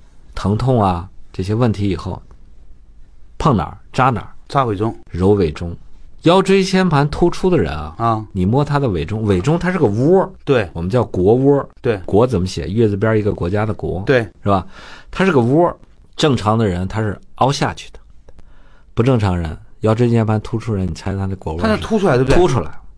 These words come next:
Speaker 1: 凸出一个硬节儿。
Speaker 2: 这就是传说中我的这个样子啊！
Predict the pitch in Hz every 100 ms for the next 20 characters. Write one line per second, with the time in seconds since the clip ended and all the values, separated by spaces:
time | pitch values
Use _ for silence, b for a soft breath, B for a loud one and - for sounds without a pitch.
0 | - - - 196 196 202 202 151 104 101
1 | 131 - 285 277 - 202 254 294 277 202
2 | 165 127 208 294 302 277 143 147 113 95